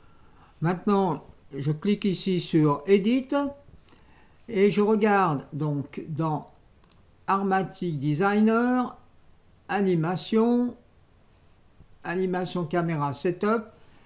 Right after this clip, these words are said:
et vous constatez que le zoom est à un. Lorsque le zoom est à un, eh bien, chaque keyframe représente approximativement cent vingt-deux mètres.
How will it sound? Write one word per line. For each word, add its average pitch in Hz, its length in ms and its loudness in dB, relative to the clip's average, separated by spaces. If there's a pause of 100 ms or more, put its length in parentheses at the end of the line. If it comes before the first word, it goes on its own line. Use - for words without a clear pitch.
(260)
et 208 80 2
vous 196 140 2
constatez 190 840 2
que 220 100 0
le 196 360 8
zoom 196 520 2 (560)
est 180 440 0 (100)
à 165 300 4
un. 202 240 4 (2000)
Lorsque 190 360 0
le 214 240 4
zoom 247 360 2 (120)
est 190 180 2
à 156 220 2
un, 220 340 0 (800)
eh 170 80 2
bien, 202 400 2
chaque 247 380 -2
keyframe 233 680 0 (140)
représente 214 960 0
approximativement 214 1600 -2
cent 240 280 0
vingt-deux 220 340 6
mètres. 147 260 -2